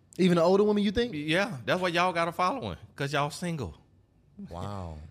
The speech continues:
Speaker 2: That's why y'all got a following. It's, it, every woman in your audience, if she's single, she would not mind if y'all are growing and healing and learning. They could eventually see y'all as a potential husband.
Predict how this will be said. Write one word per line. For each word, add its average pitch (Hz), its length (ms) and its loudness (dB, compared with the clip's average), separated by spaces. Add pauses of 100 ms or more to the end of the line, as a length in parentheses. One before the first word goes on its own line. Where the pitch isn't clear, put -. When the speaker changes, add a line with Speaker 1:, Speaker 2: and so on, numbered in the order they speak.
Speaker 2:
That's 131 160 -2
why 147 80 -6
y'all 139 200 -4
got 135 140 -6
a 135 40 -6
following. 104 540 -8
It's, 127 220 -6 (100)
it, 120 160 -6 (180)
every 156 260 -2
woman 147 340 -6
in 139 100 -6
your 135 260 -6
audience, 87 640 -6 (480)
if 87 140 -8
she's 127 260 -8
single, 90 520 -6 (580)
she 107 160 -8
would 107 180 -4
not 113 220 -2
mind 95 560 -4 (300)
if 85 200 -10
y'all 101 520 -2
are 78 140 -6
growing 113 600 -4
and 73 180 -10
healing 113 580 -4
and 78 200 -8
learning. 123 480 -4 (680)
They 120 120 -2
could 117 200 -8 (100)
eventually 110 480 -6
see - 240 -10
y'all 104 360 -2
as 95 140 -6
a 92 40 -8
potential 101 520 -8
husband. 117 460 -8